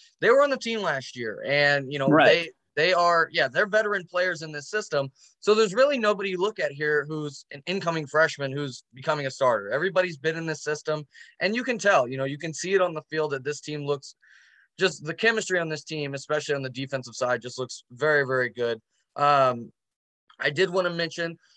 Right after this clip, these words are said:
Speaker 1: Matt Coffey, the goalkeeper, did have to come out of this game due to injury. It, it looked like a knee to me. I don't wanna speculate too much about it.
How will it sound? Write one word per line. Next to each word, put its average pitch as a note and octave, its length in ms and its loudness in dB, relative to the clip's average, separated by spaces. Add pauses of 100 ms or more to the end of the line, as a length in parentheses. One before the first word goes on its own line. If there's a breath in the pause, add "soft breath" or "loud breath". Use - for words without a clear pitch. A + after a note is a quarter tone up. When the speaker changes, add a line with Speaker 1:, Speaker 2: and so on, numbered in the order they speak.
(160 soft breath)
Speaker 1:
Matt D3+ 240 0
Coffey, F3+ 480 0
the D3 220 -8
goalkeeper, D#3+ 580 2
did D#3 160 4
have D#3 200 2
to - 80 -20
come D3 180 -4
out C#3+ 100 0
of C3 60 -6
this C3 120 -8
game C3+ 240 -6
due B2 160 -10
to A#2+ 240 -14
injury. F#3+ 520 2 (100)
It, B2 240 -4
it B2 160 -4
looked D3+ 180 0
like C#3+ 160 2
a C3+ 60 -2
knee D3 180 -2
to C#3+ 80 -2
me. C#3+ 160 -2
I C3+ 80 2
don't C3+ 80 -2
wanna C3 140 -2
speculate B2 400 -2
too D3+ 100 -6
much C#3+ 200 -4
about C3+ 200 4
it. C#3 120 2